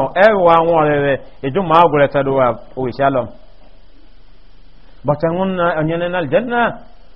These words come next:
ono mo subhanahu wa ta'ala, ono tenjete, a besen no mori a ko we, a go be di anyi shauko ila amali salih. Yani di anyi desire. O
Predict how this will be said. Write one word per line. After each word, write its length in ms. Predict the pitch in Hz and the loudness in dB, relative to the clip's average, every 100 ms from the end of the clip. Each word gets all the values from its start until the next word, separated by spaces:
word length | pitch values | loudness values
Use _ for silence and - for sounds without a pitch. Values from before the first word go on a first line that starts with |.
| - - - | -20 -12 -6
ono 200 | 165 190 | -2 0
mo 120 | 180 | 0
subhanahu 300 | 160 165 175 | 0 0 2
wa 100 | 165 | 2
ta'ala, 580 | 160 160 202 233 240 240 - - - | 2 4 6 6 6 4 2 -4 -4
ono 260 | 170 196 220 | 0 2 2
tenjete, 420 | 180 165 156 156 | 0 -2 0 2
a 240 | 160 165 165 | 6 6 6
besen 320 | 165 247 226 | 4 4 2
no 180 | 202 214 | 0 0
mori 260 | 214 202 208 | 0 2 6
a 80 | 190 151 | 8 6
ko 260 | 175 170 | 6 6
we, 80 | 160 156 156 - - - | 6 4 2 -8 -10 2
a 80 | 160 | 2
go 240 | 156 175 | 4 2
be 160 | 175 226 226 226 - | 4 4 4 -2 -8
di 160 | 180 214 | 2 4
anyi 200 | 202 220 - | 4 0 4
shauko 400 | 226 220 - 170 | 6 6 6 4
ila 200 | 170 170 165 | 6 6 6
amali 280 | 208 190 175 | 6 4 2
salih. 400 | - 233 208 139 - - - - - - - - - - - - - | 6 8 8 6 -2 -16 -20 -20 -20 -20 -20 -20 -20 -20 -20 -18 -2
Yani 300 | 170 185 196 | 4 4 4
di 220 | 190 240 | 4 6
anyi 380 | 226 220 220 247 247 240 - | 8 8 6 6 4 2 -8
desire. 580 | 151 160 160 214 233 202 123 - - - - - - - - - - - | -8 -6 4 10 10 10 6 -2 -18 -20 -20 -20 -20 -20 -20 -20 -20 -6
O 60 | - | 4